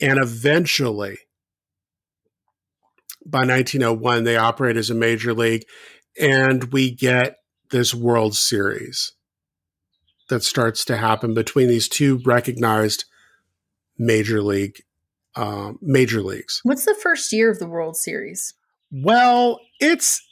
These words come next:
Speaker 1: interesting
Speaker 2: It's a little
Speaker 1: you should
Speaker 2: complicated, isn't it? Yeah.
Speaker 1: say that,
Speaker 2: Yeah.
Speaker 1: right? I mean, it's the, it,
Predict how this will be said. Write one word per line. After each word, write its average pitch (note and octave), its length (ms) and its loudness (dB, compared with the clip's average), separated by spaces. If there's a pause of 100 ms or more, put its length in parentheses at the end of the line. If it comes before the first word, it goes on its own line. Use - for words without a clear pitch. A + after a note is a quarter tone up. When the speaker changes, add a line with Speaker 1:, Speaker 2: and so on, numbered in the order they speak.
(140)
Speaker 1:
interesting F#3 480 2
Speaker 2:
It's C3+ 160 2
a - 20 -2
little E4+ 80 2
Speaker 1:
you F#4 60 0
should - 160 -6
Speaker 2:
complicated, F3+ 360 -6
isn't C#4 380 -2
it? C4+ 120 -6
Yeah. B3+ 200 0
Speaker 1:
say D#3 400 0
that, G#2+ 460 -2
Speaker 2:
Yeah. F3+ 140 -6
Speaker 1:
right? A#2+ 380 0 (600)
I F3 140 0
mean, G#3 340 4
it's - 420 0
the, F3 300 2 (160)
it, - 180 -6